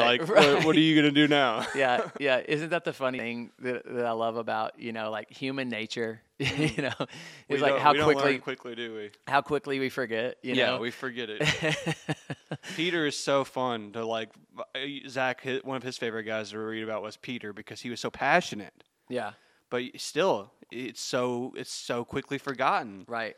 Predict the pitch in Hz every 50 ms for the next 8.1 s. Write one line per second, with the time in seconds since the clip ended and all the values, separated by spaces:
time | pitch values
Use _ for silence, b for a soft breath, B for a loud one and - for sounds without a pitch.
0 | _ - 127 135 - 170 165 135 110 _ _ _ _ _ - 127 143 - 196 175
1 | - 180 151 117 - 135 143 - - 107 101 104 101 107 135 156 147 135 113 107
2 | 104 107 107 110 104 117 143 165 - 180 139 110 110 104 - - 143 147 135 107
3 | 98 - 107 113 123 131 123 107 101 92 90 - - _ - - 120 117 113 110
4 | - _ _ _ - 139 135 143 143 139 131 120 120 b b b b b b -
5 | 120 - - - 160 156 147 120 113 98 110 113 123 123 120 104 98 101 107 104
6 | 113 120 107 131 131 123 131 139 - - - 170 170 165 151 127 123 135 143 147
7 | - 113 101 - 131 143 180 156 120 104 98 95 92 85 78 - - 127 123 113
8 | 104 107